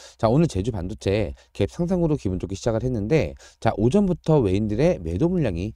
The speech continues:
좀 많이 쏟아져 나오면서 주가 쭉 눌려버렸습니다. 자, 지금은 매수세로 전환이 되면서 종가 마감을 했는데,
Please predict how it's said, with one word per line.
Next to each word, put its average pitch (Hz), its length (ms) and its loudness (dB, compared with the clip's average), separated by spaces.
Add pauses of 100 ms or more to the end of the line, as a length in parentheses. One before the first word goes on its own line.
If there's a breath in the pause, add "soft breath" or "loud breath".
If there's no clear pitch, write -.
좀 95 100 -8
많이 80 180 -6
쏟아져 127 320 -2
나오면서 82 340 -4
주가 - 160 -6
쭉 123 160 -8
눌려버렸습니다. 90 800 -4 (300 soft breath)
자, 87 80 -4
지금은 156 540 4
매수세로 123 580 2
전환이 120 420 -4
되면서 85 300 -4
종가 - 240 -4
마감을 80 320 -4
했는데, 104 560 -4